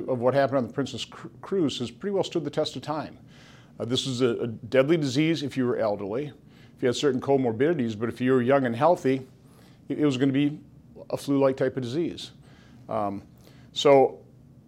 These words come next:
you know, I, I glommed onto to that analysis. Um, I knew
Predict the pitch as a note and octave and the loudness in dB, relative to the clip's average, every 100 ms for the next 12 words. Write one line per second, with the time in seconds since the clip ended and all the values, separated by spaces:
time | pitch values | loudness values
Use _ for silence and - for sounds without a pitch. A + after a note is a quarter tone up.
0 | - - - - - C#3 A#2 - C3 D3 | -20 -20 -20 -18 -10 -6 -4 0 4 4
1 | B2+ A2+ C#3 D3+ D3 C3+ C#3 D#3 C#3 A#2 | 4 0 6 10 10 8 6 8 6 4
2 | A#2 B2+ B2 C#3+ A#2+ F#2+ G2 - B2 - | 2 4 6 6 4 -2 -6 -6 -4 -4
3 | - - - A#2 G#2+ A2 - - C#3 C#3+ | -6 -10 -6 -4 -4 -8 -14 -2 2 4
4 | C#3+ F#3 C#3 D#3 | 4 6 6 4